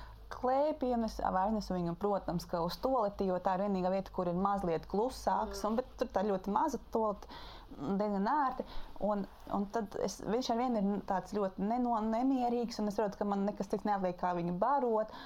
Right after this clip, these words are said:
Speaker 1: bet es šajā brīdī, es ne-, ne-, nebiju plānojis viņu barot tajā kleitā, kas man <laughs> bija mugurā, jo tas nozīmē, ka man nav iespēja viņu tā kā atkailināt no augšas, ka man tikai ir no apakšas. <laughs>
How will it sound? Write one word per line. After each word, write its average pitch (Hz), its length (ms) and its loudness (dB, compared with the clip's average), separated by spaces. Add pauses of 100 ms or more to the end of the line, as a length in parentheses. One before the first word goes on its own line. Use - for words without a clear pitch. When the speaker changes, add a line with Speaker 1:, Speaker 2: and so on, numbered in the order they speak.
(200)
Speaker 1:
bet 196 240 -2
es 202 120 0
šajā 240 160 2
brīdī, 226 340 2
es 220 160 -2
ne-, 262 220 0
ne-, 269 140 2
nebiju 233 400 2
plānojis 233 680 2
viņu 180 240 2
barot 180 420 4
tajā 190 360 4
kleitā, 190 560 4
kas 185 180 2
man 185 200 4
<laughs> 202 40 6
bija - 400 4
mugurā, 247 640 4
jo 196 120 0
tas 196 160 -4
nozīmē, 226 500 2
ka 208 140 0
man 208 340 2
nav 240 200 0
iespēja 185 300 2
viņu 170 80 -2
tā 175 100 -2
kā 175 160 0
atkailināt 156 680 0 (180)
no 185 140 2
augšas, 269 480 2
ka 208 80 2
man 202 80 -2
tikai 202 320 2 (120)
ir 190 200 2
no 170 120 2
apakšas. - 720 -2
<laughs> 170 60 0